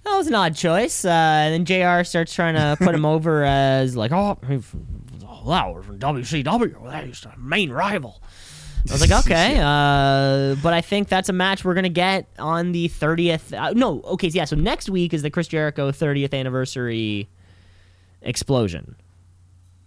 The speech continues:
Speaker 2: Uh, yeah.
Speaker 1: I think.
Speaker 2: Like, um,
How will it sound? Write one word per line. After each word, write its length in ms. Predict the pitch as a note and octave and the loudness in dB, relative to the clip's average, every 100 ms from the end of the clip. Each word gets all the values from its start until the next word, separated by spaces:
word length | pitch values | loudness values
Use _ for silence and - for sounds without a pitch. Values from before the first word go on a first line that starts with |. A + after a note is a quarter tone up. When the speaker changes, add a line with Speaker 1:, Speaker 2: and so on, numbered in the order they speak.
| _ - - | _ -20 -6
Speaker 2:
Uh, 840 | A2 G2+ F#2+ F2+ F2+ F2+ F2 F2 - _ _ _ - - | -4 -2 -2 -4 -4 -4 -4 -6 -8 _ _ _ -20 -6
yeah. 160 | C3 | -4
Speaker 1:
I 60 | F#3 | -4
think. 320 | - C#3+ G2+ | -2 0 0
Speaker 2:
Like, 80 | G#2+ | 0
um, 500 | A2 G#2+ G#2+ G#2+ | 2 2 2 0